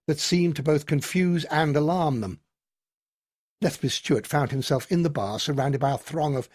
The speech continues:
well-oiled locals. It was now very near last orders, all of whom were glaring suspiciously at him. Where's Ian? What have you done with Ian?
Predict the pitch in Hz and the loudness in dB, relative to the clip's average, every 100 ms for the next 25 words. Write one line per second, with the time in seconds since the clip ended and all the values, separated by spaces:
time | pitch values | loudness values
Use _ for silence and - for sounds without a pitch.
0 | _ - 135 165 165 - 170 156 113 107 | _ -6 2 6 6 4 6 6 6 0
1 | 107 117 143 131 92 87 80 - - _ | -4 -2 0 -2 -6 -12 -12 -14 -16 _
2 | _ _ _ - 87 123 95 90 131 95 | _ _ _ -16 -10 -8 -8 -8 -6 -6
3 | 107 101 87 107 110 - - 151 127 67 | -6 -6 -6 -8 -10 -10 -4 -2 -2 -6
4 | 73 - - _ _ _ _ _ _ _ | -12 -12 -14 _ _ _ _ _ _ _
5 | _ _ _ - 214 254 165 156 175 170 | _ _ _ 4 6 6 6 4 4 4
6 | 156 123 156 160 160 170 - 202 - 240 | 2 2 4 4 2 0 -2 -4 -4 -4
7 | - 165 185 - 123 - 71 73 _ _ | -4 -4 -6 -6 -8 -8 -12 -14 _ _
8 | _ _ _ _ _ _ _ - 254 269 | _ _ _ _ _ _ _ 8 10 10
9 | 240 202 202 147 175 302 277 247 139 233 | 8 8 8 8 8 8 8 8 10 10
10 | 202 185 190 180 120 - | 12 10 10 10 6 2